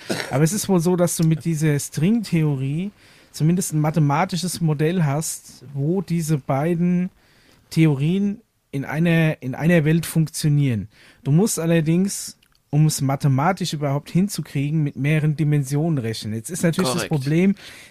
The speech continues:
Speaker 1: der Begrifflichkeit Dimension. Da denken viele an so, äh, äh, äh, in der, ähm, Quatsch, ähm, nicht Interstellar, sondern wie hieß der andere? Inception, nee, doch, Interstellar.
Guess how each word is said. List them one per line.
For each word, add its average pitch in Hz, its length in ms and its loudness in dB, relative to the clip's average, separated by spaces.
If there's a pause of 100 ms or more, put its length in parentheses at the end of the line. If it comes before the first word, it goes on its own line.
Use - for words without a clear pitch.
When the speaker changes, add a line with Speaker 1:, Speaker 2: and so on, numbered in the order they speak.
(120)
Speaker 1:
der 156 200 4
Begrifflichkeit 180 840 0 (300)
Dimension. 165 840 4 (300)
Da 135 80 0
denken 170 300 4
viele 185 440 2
an 170 160 2
so, 151 360 0 (420)
äh, 143 280 2
äh, 135 300 -2
äh, 135 280 -6
in 160 140 2
der, 147 380 4
ähm, 127 340 2 (160)
Quatsch, - 280 -4 (140)
ähm, 113 600 -2 (380)
nicht 147 200 0
Interstellar, 156 800 0
sondern 139 440 0
wie 147 60 0
hieß 156 200 0
der 127 140 -4
andere? 151 460 -2 (560)
Inception, 139 520 0
nee, 135 140 2
doch, 165 200 4
Interstellar. 139 720 -2